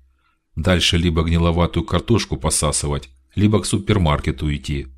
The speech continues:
Вот где я бы хотел оказаться во время вторжения.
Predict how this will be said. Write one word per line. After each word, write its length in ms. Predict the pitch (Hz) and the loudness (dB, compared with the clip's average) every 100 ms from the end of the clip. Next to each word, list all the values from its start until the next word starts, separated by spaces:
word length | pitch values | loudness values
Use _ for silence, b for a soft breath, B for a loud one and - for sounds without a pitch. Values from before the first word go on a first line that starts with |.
| _ _ _ _ - | _ _ _ _ -12
Вот 280 | 69 80 82 | -2 0 0
где 140 | 80 | 0
я 180 | 80 82 | 2 2
бы 100 | 80 | 0
хотел 360 | - - 87 80 | -2 -2 0 0
оказаться 600 | - 82 87 78 - 73 | 0 0 2 0 0 -2
во 120 | 80 | 0
время 300 | 87 80 80 | 2 2 0
вторжения. 760 | - 85 82 82 73 69 71 | 0 0 2 2 0 -4 -8